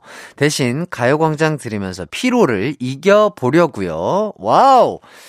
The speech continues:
믹스커피 두 개. 아, 너무 좋죠. 정말 대한민국 믹스커피.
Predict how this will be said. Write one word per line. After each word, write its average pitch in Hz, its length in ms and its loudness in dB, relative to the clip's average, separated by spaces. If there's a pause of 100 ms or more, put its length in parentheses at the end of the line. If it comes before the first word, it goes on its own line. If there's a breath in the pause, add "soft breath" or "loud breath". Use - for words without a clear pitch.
(220 loud breath)
믹스커피 208 500 -4
두 160 160 -12
개. 156 140 0
아, 127 160 2
너무 151 200 0
좋죠. - 460 -8 (480 loud breath)
정말 247 680 2
대한민국 214 680 0
믹스커피. 147 960 -4